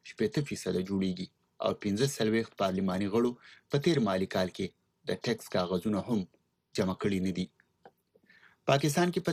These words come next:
تیر یو شواروز کې په شپږ سوه او پنځه څلوېښت نورو کسانو کې د کورونا وایرس پخلی شوی دی او اووه نور کسان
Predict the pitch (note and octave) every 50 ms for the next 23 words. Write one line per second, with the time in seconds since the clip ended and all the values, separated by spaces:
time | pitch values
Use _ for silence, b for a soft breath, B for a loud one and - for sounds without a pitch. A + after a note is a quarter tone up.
0 | - - D#3+ D3 C#3+ D3 E3 D3+ C#3 - B2+ B2 A#2+ A#2+ B2 B2 A#2+ - - -
1 | B2+ B2 B2 - G#2 G2 - - - B2+ A#2+ - - - - A#2 A2+ A2+ A2+ -
2 | - - G#2+ G2+ G2 - - - G2+ G#2 A2 C3+ C3+ - - G2+ F#2+ F#2 G2 F#2+
3 | F#2 - - _ _ _ _ _ _ _ _ - C#3 D3 C#3+ A2+ F#2+ - F#2 F#2
4 | - - G2 F#2+ F#2+ F#2+ - - F#2+ F#2 - - - G2 G2 F#2+ F#2+ F#2+ F2+ F#2
5 | F#2 F#2 F2+ F2+ - - - - - - G#2+ F#2+ - - G2+ F#2+ F#2+ F#2 F#2 G2
6 | G2 - _ _ _ _ _ - - A2 G#2+ A2+ - A#2+ A#2 B2 B2+ B2 B2 C#3
7 | D3 C#3+ - C3 A#2+ - C3 B2